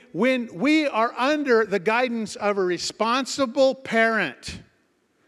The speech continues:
Joy comes when you quit working your own hustle and you begin to be integrated with the love of the Father, the direction of the Father.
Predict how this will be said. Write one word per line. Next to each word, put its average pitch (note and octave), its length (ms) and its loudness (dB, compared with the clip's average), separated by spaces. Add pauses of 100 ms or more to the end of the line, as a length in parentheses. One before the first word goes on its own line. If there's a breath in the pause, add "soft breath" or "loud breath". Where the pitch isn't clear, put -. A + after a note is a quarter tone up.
(440 loud breath)
Joy E4 360 4
comes C#4 520 -2
when B3+ 160 0
you C4 100 2
quit C#4+ 400 -2
working C4 600 0
your B3 180 2
own B3+ 280 2
hustle A3 580 -4 (400 loud breath)
and B3 160 0
you C4 100 2
begin A#3 640 0 (260 loud breath)
to B3 180 2
be B3 220 2
integrated G#3 840 0 (220 loud breath)
with C4 200 2
the A#3+ 100 2
love A#3+ 420 4
of G3+ 180 -2
the G#3 100 2
Father, A3 580 0
the F#3+ 160 2
direction A3+ 680 0
of F#3+ 140 0
the F3 100 0
Father. F3 560 -2